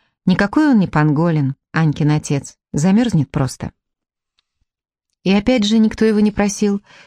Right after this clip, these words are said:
Снял пальто и отдал. От этого растерянность и благодарность. Хочется что-то для него сделать,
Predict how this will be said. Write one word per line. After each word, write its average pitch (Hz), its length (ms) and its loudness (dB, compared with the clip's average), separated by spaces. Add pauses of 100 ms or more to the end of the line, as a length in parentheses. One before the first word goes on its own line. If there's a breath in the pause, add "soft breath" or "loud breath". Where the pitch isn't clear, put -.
Снял 208 340 0
пальто 147 420 -2
и 147 60 0
отдал. 175 460 0 (520)
От 175 160 -2
этого 208 260 0
растерянность 233 840 0 (100)
и 208 80 0
благодарность. 147 1000 -2 (440 loud breath)
Хочется - 480 -4
что-то 240 360 -2
для 196 160 2
него 208 220 2
сделать, 170 680 -2